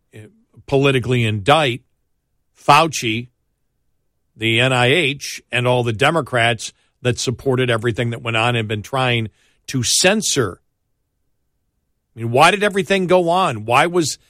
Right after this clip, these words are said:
why was there the censoring of the lab? Nothing like, this is, again, one of those things that don't, doesn't make sense to the American public. Why did you try to censor all this? Why couldn't, why couldn't you bring up the lab leak? Why was there such an immediate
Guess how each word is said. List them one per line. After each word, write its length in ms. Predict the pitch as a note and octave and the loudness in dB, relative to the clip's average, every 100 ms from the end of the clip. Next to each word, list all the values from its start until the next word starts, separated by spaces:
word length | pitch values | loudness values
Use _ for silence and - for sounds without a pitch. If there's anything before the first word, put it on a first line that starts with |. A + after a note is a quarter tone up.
| _ _ | _ _
why 320 | A#2 C3 D3+ | 0 4 4
was 180 | F3 D#3+ | 2 -2
there 100 | D#3 | -2
the 120 | C#3+ | -2
censoring 640 | B2+ - - G#3 G3 D3 C#3 | -2 0 2 2 0 -4 -2
of 80 | C3+ | 0
the 60 | |
lab? 180 | C#3+ D3+ | 0 -2
Nothing 440 | B2 C3+ F#3+ G#3+ | 0 2 2 0
like, 280 | G3 F#3+ C3+ - _ - | -2 -2 -4 -16 _ -6
this 220 | C3 - | -4 -2
is, 80 | C3 | -2
again, 260 | C3 F#3 | 0 0
one 100 | C#3 | 2
of 40 | C3+ | 0
those 160 | B2+ | 0
things 160 | D3+ B2 | -2 -4
that 120 | A#2 | -2
don't, 220 | A2+ D#3+ | -2 -2
doesn't 240 | C#3 C3+ D3 | -2 -4 -2
make 160 | A#2+ | -6
sense 320 | - G3 D#3 - | -2 -4 -4 -6
to 100 | B2 | -8
the 120 | B2 | -6
American 400 | A#2+ A2+ G2+ G#2 | -4 -6 -10 -6
public. 520 | E3+ F3+ G#2+ - _ _ _ _ _ _ _ _ _ _ _ _ _ _ | -2 -2 -4 -14 _ _ _ _ _ _ _ _ _ _ _ _ _ _
Why 240 | F#2+ B2 | -2 2
did 200 | C#3+ B2+ | 2 0
you 80 | C#3+ | -6
try 200 | - D3+ | 0 0
to 80 | D3 | 0
censor 460 | - G3 F#3+ D#3 | -2 -4 -4 -4
all 100 | A2+ | -4
this? 220 | G#2 F2+ - | -4 -10 -4
Why 280 | A#2 C3+ | 2 2
couldn't, 440 | C#3+ - F3 D3+ B2+ _ _ _ - | 0 -4 -4 -4 -10 _ _ _ 0
why 240 | C3 C#3 | 4 4
couldn't 340 | - E3 C#3+ | 2 0 0
you 80 | C#3+ | 0
bring 240 | A#2+ D3 D#3 | 2 2 2
up 160 | - | 0
the 80 | C3+ | 0
lab 320 | B2 A#2 G#2+ | 2 0 0
leak? 220 | A2+ F#2+ | -2 -4
Why 260 | G#2 B2 E3 | 0 2 2
was 240 | D#3 B2 | 2 -2
there 100 | - | -2
such 320 | A#2+ - F3+ D3 | -4 -4 -4 -4
an 60 | |
immediate 640 | A2+ A2 C#3+ F3 E3+ E3 | -8 -6 -6 -4 -2 -2